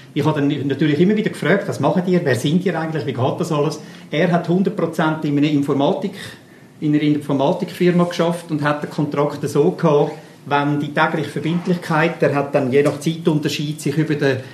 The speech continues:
Skype eingestellt und hat die normalen Arbeitssitzungen, hat er teilgenommen über,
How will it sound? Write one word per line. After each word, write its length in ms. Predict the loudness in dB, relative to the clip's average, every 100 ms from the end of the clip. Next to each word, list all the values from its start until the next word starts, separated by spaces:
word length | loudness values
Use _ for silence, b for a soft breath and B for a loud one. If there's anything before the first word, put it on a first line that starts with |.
| B -18
Skype 580 | -6 2 2 2 -2 -4
eingestellt 640 | -4 -4 -4 -2 -2 -2
und 120 | -2
hat 340 | -2 -4 -10 -2
die 220 | 2 2
normalen 520 | 2 2 2 2 2
Arbeitssitzungen, 920 | 2 0 0 -4 -6 -6 -6 -4 0
hat 200 | 0 0
er 160 | -2 -2
teilgenommen 720 | 0 0 0 2 4 4 0 -2
über, 220 | -2 0